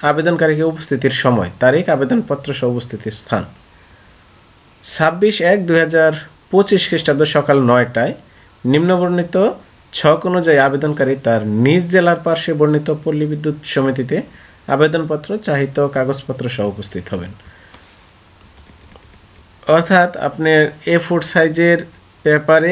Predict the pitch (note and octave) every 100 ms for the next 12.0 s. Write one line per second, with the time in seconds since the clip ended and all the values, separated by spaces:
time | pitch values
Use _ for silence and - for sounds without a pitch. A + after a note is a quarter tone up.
0 | E3 D3 - C#3 C#3 D3+ D3 D3 C#3+ B2+
1 | C#3 F3 - C3+ C3 C3+ C#3 C#3 C3+ -
2 | C3 F3 - - - - B2+ D3 C3 C3
3 | B2+ C3 C3+ D3 - C3+ C3 B2+ C3 A2+
4 | C#3 B3 - - _ - A#2+ A#2+ A#2+ A2+
5 | B2 B2+ B2 G3+ D3+ C#3 B2 C3 C3+ C#3+
6 | C3+ C#3+ C#3 C#3 B2 F3+ - - - _
7 | _ - C#3 C3+ D3 C#3+ C#3 C#3 C3 -
8 | - B2 D3 - - - - - C#3 D3
9 | D3 - D3+ D3+ E3+ A3+ F3 F#3 F#3 E3+
10 | - D#3+ D#3 G#3+ - - - - _ -
11 | C3 D#3+ G#3 - - _ _ - B2+ D#3